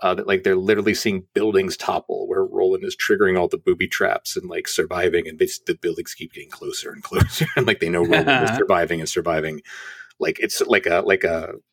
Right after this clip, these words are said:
Speaker 1: like the dorsal fin in Jaws above the water or something, just as the kind of
Speaker 2: <laughs>
Speaker 1: ruin following them, uh,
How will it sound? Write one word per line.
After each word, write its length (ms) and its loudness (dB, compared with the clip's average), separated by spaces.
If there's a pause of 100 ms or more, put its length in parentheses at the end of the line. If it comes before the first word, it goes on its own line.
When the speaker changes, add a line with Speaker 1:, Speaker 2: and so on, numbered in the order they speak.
Speaker 1:
like 140 -6
the 60 0
dorsal 420 0
fin 360 -2
in 140 -6
Jaws 420 -4
above 240 -10
the 80 -6
water 380 -6
or 80 -4
something, 420 -10
just 180 -14
as 120 -4
the 120 4
kind 240 -2
of 100 -2
Speaker 2:
<laughs> 40 -12
Speaker 1:
ruin 540 4 (140)
following 440 0
them, 240 -12
uh, 220 -10